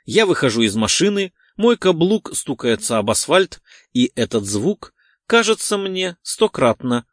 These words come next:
усиленным. Как только дверца за мной захлопнулась, машина сразу же тронулась с места и, фыркнув выхлопной трубой,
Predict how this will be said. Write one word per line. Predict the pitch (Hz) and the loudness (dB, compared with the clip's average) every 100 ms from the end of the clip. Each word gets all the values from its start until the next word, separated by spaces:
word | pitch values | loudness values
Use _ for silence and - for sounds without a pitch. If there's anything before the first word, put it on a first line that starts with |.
| _ | _
усиленным. | 135 120 - 113 104 95 95 98 95 95 82 _ _ _ _ _ _ _ _ - | -6 -4 -4 -4 -2 -2 -4 -8 -8 -10 -12 _ _ _ _ _ _ _ _ -2
Как | 208 - | 0 0
только | 254 247 220 | -2 0 2
дверца | 185 151 202 208 - | 2 4 2 2 -2
за | 135 135 | 0 0
мной | 131 120 | 2 2
захлопнулась, | 110 113 180 220 - 202 185 - - - _ | 0 0 0 0 0 0 0 -2 -10 -20 _
машина | 160 190 254 240 226 | -2 0 0 0 0
сразу | - 175 180 175 | 0 0 0 0
же | 160 | -2
тронулась | - 123 117 120 120 - | 0 -2 0 0 -2 -2
с | - 110 | -6 -4
места | 147 180 - 170 - - _ | -4 -4 -2 -2 -4 -20 _
и, | 147 | 0
фыркнув | - 156 139 127 120 | 4 4 4 0 -2
выхлопной | - 113 - 117 - 117 | -2 -6 -2 -2 0 -2
трубой, | - 107 151 202 | -2 0 2 2